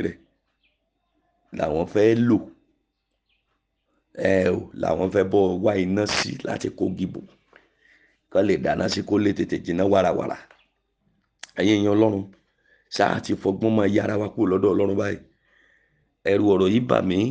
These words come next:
nígbà tó fi hàn mí ń sìn. Ẹ o, mo ṣe é ṣe tán pé ó yá, àkókò tó. Ẹ,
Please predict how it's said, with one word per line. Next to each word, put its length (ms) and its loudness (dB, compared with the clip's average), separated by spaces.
nígbà 280 -4
tó 120 -4
fi 140 -4
hàn 160 0
mí 80 -2
ń 120 -2
sìn. 260 -6
Ẹ 120 0
o, 180 0
mo 200 -4
ṣe 140 -2
é 60 0
ṣe 160 -4
tán 200 -6
pé 160 -12
ó 160 -6
yá, 140 -2
àkókò 400 -6
tó. 140 -2
Ẹ, 120 -4